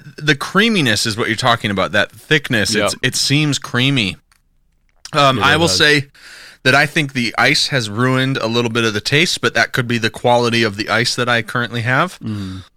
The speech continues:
Speaker 1: Um,
Speaker 2: Yeah.
Speaker 1: but, you know, with two drops of water in it, you, I, you can't go wrong with this whiskey.
Speaker 2: Yeah, seriously. I'm, I'm very impressed.
Speaker 1: Yeah, it's very good. Do you, do, how much do you say this whiskey is?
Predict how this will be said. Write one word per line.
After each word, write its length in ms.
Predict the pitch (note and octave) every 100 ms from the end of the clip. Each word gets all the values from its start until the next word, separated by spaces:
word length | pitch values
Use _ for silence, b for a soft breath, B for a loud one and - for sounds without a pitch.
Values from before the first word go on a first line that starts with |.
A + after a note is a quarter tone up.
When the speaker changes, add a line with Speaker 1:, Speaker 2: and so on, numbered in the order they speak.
| -
Speaker 1:
Um, 400 | C3 B2 A2+ G#2+
Speaker 2:
Yeah. 260 | G#2 F#2+ F#2 F2+ _ _ _ -
Speaker 1:
but, 220 | B2+ G#2+ _ _ _ - -
you 120 | B2+
know, 120 | B2
with 160 | A#2 A2+
two 180 | D3+ E3
drops 300 | E3 D3+ B2
of 80 |
water 280 | G#2+ B2 C3
in 120 | G#2
it, 180 | G2 -
you, 160 | G#2 A#2+ -
I, 80 |
you 180 | A2 A#2+
can't 300 | B2+ B2+ A2+
go 100 | G#2+
wrong 320 | F#2 G2+ G#2
with 140 | F#2+ E2+
this 220 | G2 -
whiskey. 340 | F2+ - E2+ - _ _ _ _ _ _ _ _ _ _ -
Speaker 2:
Yeah, 280 | A#2 C#3+
seriously. 640 | G2+ - G#2 C3+ - F#2+ F#2+ -
I'm, 180 | A2+ G#2+
I'm 120 | A2+
very 220 | A2 A2+ A2+
impressed. 540 | G2+ G2+ F2+ - _ _ _ _ _ _
Speaker 1:
Yeah, 220 | B2 D3+
it's 100 | B2
very 280 | G#2 B2 C3+
good. 260 | C3 B2+ G#2
Do 80 |
you, 220 | C#3+ B2+ A#2+
do, 100 | B2
how 140 | -
much 200 | B3 C#4+
do 80 | B3
you 60 | A#3+
say 180 | A#3+ A3+
this 180 | G#3
whiskey 340 | D#3+ F#3+ F3 D#3+
is? 220 | F3+